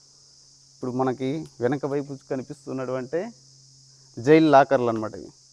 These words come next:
ఈ జైలు లోపల చూద్దాం, ఎంతోమంది బందీలు అయిపోయి ఇక్కడ ఎంతోమంది ఇదే అయిపోయి ఉంటారు. ఓ, చూడండి ఎంత స్ట్రాంగ్గా ఉంది అప్పట్లో. ఇదైతే కన్నా ఎవరు కొట్టినా కూడా,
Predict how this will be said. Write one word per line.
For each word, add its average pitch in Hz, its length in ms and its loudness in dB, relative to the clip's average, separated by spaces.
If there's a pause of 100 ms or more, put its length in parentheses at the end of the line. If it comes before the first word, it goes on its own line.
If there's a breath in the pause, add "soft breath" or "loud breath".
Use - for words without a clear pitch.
ఈ 117 60 -6
జైలు 135 320 -2
లోపల 139 260 -2 (100)
చూద్దాం, 135 240 -2 (460 soft breath)
ఎంతోమంది 143 540 2
బందీలు 131 420 -2
అయిపోయి 135 360 -4
ఇక్కడ 123 260 0 (420 soft breath)
ఎంతోమంది 135 460 0
ఇదే 135 100 2
అయిపోయి 127 300 0
ఉంటారు. 120 400 -2 (4000)
ఓ, 117 140 -8 (380)
చూడండి 135 320 -8
ఎంత 120 200 -12
స్ట్రాంగ్గా 143 420 -10
ఉంది 123 160 -10
అప్పట్లో. 127 380 -12 (500 soft breath)
ఇదైతే 131 360 -2
కన్నా 147 260 -2
ఎవరు 127 400 -2
కొట్టినా 143 340 -4
కూడా, 143 280 -4